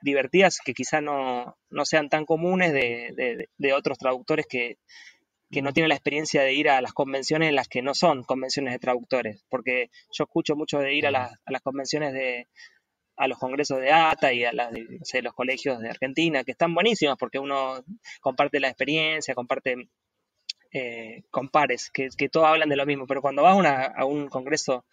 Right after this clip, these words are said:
Speaker 1: donde nadie
Speaker 2: <laughs>
Speaker 1: hace traducciones, es du-, es bastante duro.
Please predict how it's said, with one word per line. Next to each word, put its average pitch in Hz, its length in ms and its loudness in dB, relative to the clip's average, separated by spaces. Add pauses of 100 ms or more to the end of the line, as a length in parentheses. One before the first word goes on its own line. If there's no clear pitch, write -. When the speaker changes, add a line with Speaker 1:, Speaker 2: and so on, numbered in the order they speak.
(360)
Speaker 1:
donde 135 280 -2
nadie 123 800 2 (140)
Speaker 2:
<laughs> - 140 -20
Speaker 1:
hace 143 240 2
traducciones, 131 880 2
es 147 220 0
du-, 139 220 -4
es 151 300 -2
bastante 160 400 0
duro. 139 400 2